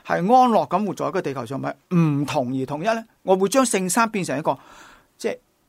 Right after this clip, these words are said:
不同而統一，和而不同咁樣解釋。如果我再進一步解釋呢？喂，如果我有個叫天父，嗱，天主聖三係好，好，好奧妙啦。不過如果個天父呢，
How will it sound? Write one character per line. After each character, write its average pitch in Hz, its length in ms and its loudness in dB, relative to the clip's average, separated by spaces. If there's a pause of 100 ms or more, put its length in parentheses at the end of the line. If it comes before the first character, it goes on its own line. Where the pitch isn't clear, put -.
(140)
不 247 180 -2
同 139 180 -10
而 127 160 -8
統 135 180 -10
一， 170 340 -8
和 147 280 4
而 127 180 -4
不 214 100 -2
同 127 200 -12 (800)
咁 160 160 -4
樣 165 80 -8 (100)
解 143 100 -8
釋。 165 40 -18 (480)
如 180 140 -4
果 320 100 8
我 277 100 8
再 214 380 2
進 208 200 2
一 247 40 -2
步 175 160 -2
解 139 160 -6
釋 - 140 -8
呢？ 208 120 -8 (180)
喂， 175 180 -2 (260)
如 143 120 -8
果 185 140 -4
我 214 180 -2
有 156 80 -4
個 160 120 -6
叫 147 160 -10
天 240 360 -4
父， - 220 -12
嗱， 123 160 -8 (100)
天 269 140 -2
主 269 80 -2
聖 214 160 -2
三 226 160 2
係 175 240 0
好， - 0 -
好， 170 80 -2 (300)
好 190 100 2
奧 220 200 6
妙 160 200 2
啦。 220 160 2 (420)
不 294 100 0
過 202 140 -2
如 131 80 -6
果 190 100 -2
個 233 40 0
天 247 300 -2
父 175 240 -8
呢， 240 120 -4